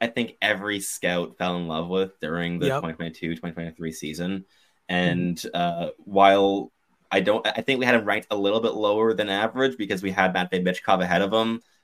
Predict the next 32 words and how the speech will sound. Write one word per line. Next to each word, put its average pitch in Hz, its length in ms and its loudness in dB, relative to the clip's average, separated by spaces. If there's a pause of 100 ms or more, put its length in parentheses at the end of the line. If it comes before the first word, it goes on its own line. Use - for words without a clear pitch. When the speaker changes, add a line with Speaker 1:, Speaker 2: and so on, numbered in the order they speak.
Speaker 1:
at - 100 2
Speaker 2:
Yeah. 127 60 -2
Speaker 1:
Dobber. 120 600 6
Uh, 90 440 0 (320)
this 104 320 0
is 104 120 -2
a 101 120 4
player 92 640 2
who, 85 460 -2 (520)
uh, 92 220 2 (680)
thrives 107 960 4
in 92 540 -2
competitive 92 760 0
professional 85 520 -2
environments. 76 720 -8
And 95 120 -2
that's 95 220 -2
not 113 120 4
Speaker 2:
Absolutely. 95 240 0
Speaker 1:
something 92 140 -4
that 82 100 -2
you 82 80 -2
say 90 260 0
about 85 300 -2 (120)
many 85 380 -2
draft 78 340 2
eligible 80 280 -4
players. 78 520 -8 (560)
Uh, 90 240 6
Speaker 2:
Mm-hmm. 92 80 0
Speaker 1:
Leo 120 220 8
Carlson, 92 880 4